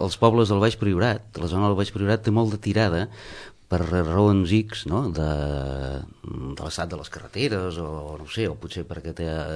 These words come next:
tirades cap a altres llocs a conèixer, eh, Bisbal de Falset, a conèixer Margalef, a conèixer Ulldemolins, no? Jo, a mi em dona molt la impressió, des de... No des d'aquí, no? Des de Reus, per exemple, que hi ha molta distància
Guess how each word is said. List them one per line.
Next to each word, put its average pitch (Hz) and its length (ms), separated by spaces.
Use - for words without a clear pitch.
tirades 80 300
cap 78 160
a 82 60
altres 80 240
llocs 90 240
a 90 100
conèixer, 95 480
eh, 85 240
Bisbal 85 340
de 85 60
Falset, 107 560
a - 80
conèixer 87 240
Margalef, 90 440
a - 60
conèixer 85 300
Ulldemolins, 87 640
no? 92 220
Jo, 110 240
a 98 60
mi 110 120
em 147 80
dona 139 140
molt 113 220
la 101 80
impressió, 98 440
des 85 320
de... 85 140
No 135 140
des 101 180
d'aquí, 76 300
no? 131 140
Des 87 200
de 90 80
Reus, 101 300
per 80 100
exemple, 101 480
que 95 320
hi 98 100
ha 113 100
molta 113 460
distància 117 640